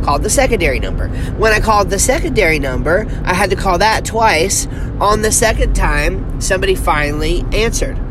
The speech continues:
They took my basic information and, and said, "Okay, a tech will, uh, be in touch with you shortly to let you know when they can come out."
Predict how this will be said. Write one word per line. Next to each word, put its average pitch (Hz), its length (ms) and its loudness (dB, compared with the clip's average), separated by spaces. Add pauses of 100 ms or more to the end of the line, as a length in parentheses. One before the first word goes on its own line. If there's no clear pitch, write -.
(500)
They 156 80 0
took 156 200 0
my 151 140 -4
basic 160 400 -2
information 214 920 0
and, - 600 -2
and 135 420 0
said, 156 280 2
"Okay, 247 280 2 (480)
a 165 120 -2
tech 214 320 0 (360)
will, 190 300 6
uh, 175 440 0 (680)
be - 180 2
in - 80 4
touch 190 280 4
with 202 160 2
you 196 200 4 (1080)
shortly 208 520 4
to 175 340 4
let 170 160 4
you 180 80 2
know 170 220 4
when 160 340 0
they 147 160 2
can 151 280 -2
come 175 140 2
out." - 240 2